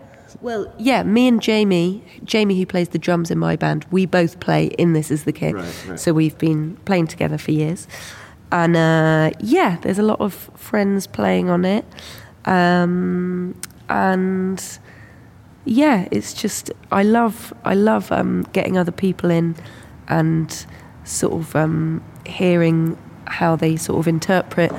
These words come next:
Speaker 1: the songs and what they can do to it. It's just, it's such a privilege to sort of have people's window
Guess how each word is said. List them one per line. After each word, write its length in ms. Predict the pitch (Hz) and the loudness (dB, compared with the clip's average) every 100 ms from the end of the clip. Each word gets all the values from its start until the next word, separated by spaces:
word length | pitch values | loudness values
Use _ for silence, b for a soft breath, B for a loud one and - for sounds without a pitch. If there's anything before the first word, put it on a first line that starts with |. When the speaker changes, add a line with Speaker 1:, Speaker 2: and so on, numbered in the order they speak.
| B B B B - | B B B B -4
Speaker 1:
the 100 | 180 | 0
songs 320 | 220 208 175 | 2 4 4
and 120 | 175 | 4
what 160 | 180 - | 2 2
they 100 | 170 | 0
can 180 | 185 170 | 2 2
do 200 | 208 190 | 2 2
to 160 | 175 | 2
it. 120 | 160 | 0
It's 140 | 147 - | 0 -2
just, 300 | 202 - - | -4 -4 -2
it's 180 | - - | -4 -2
such 260 | 185 - | -4 -4
a 40 | - | -4
privilege 540 | 190 165 160 151 - | -2 2 2 0 -4
to 100 | 156 | -8
sort 180 | - - | -6 -6
of 80 | - | -4
have 180 | - 156 | -4 -4
people's 480 | - 165 143 156 147 | 0 -2 0 -2 -2
window 600 | - 175 170 160 156 151 | 0 2 4 2 2 2